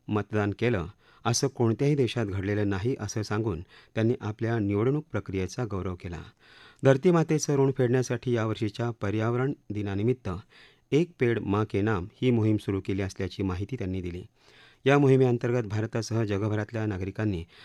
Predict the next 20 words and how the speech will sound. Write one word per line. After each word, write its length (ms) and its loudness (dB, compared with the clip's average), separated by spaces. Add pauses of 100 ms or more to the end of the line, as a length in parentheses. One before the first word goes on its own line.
(140)
आपल्या 360 -4
आईसोबत 460 -4 (340)
किंवा 240 4
तिच्या 300 0
नावानं 340 2
एक 240 -2
झाड 220 -4
लावावं. 480 -2 (340)
या 160 4
मोहिमेमुळं 600 2 (320)
आपल्या 380 -4
आईचा 320 -4
सन्मान 440 0
तर 60 -2
होईलच, 520 0 (280)
त्यासोबत 500 0 (200)
धरणी 260 4
मातेचंही 520 0
रक्षण 280 -2
होईल, 240 -4